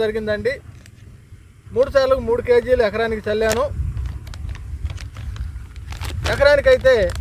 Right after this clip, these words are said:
నాకు ఏడు వందల దాకా ఒక దఫాకి ఖర్చు అయింది ఈ ప్యాడీ కింగ్ అనేది. ప్యాడీ కింగ్ అంటే మనకి ఇందులో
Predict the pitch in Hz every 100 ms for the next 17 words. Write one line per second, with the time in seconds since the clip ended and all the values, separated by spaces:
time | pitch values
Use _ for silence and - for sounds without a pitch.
0 | - - - 233 480 - - - 220 247
1 | 254 254 254 254 240 226 226 190 - -
2 | - 247 220 - - - - - - -
3 | 220 240 233 240 202 196 202 226 220 214
4 | 247 294 - - 214 220 - 202 220 -
5 | 220 214 208 208 208 262 - - - -
6 | 202 233 240 240 233 226 233 226 165 -
7 | - - - - - - 226 220 240 220
8 | 233